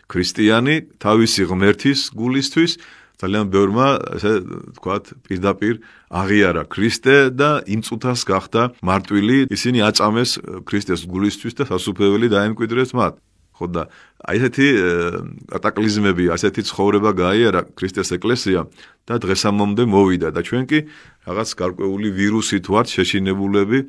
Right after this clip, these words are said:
და პრობლემა არა ვირუსში და პანდემიაში, არამედ ჩვენს გონებაშია, ჩვენს რწმენაშია და ჩვენ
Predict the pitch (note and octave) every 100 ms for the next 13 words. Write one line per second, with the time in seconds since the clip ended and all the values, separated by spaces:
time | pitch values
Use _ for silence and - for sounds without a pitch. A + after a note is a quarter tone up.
0 | - - F2 G#2+ G#2+ G#2+ G2 F#2 E2+ D#2+
1 | - F#2+ G2+ G2 C3+ C#3 G2+ - - E2+
2 | - - - F2+ F#2 F#2+ G2 F#2+ G#2 A2
3 | - C#3 G2 G2 A#2 B2 A#2 G2+ F#2 F#2
4 | F2 F2+ F2 A2 B2+ C#3+ - - _ -
5 | A2 G2 F2+ - F#2 F#2+ G2 - A#2 C#3+
6 | C#3+ _ _ _ - E2 A2 B2 G#2+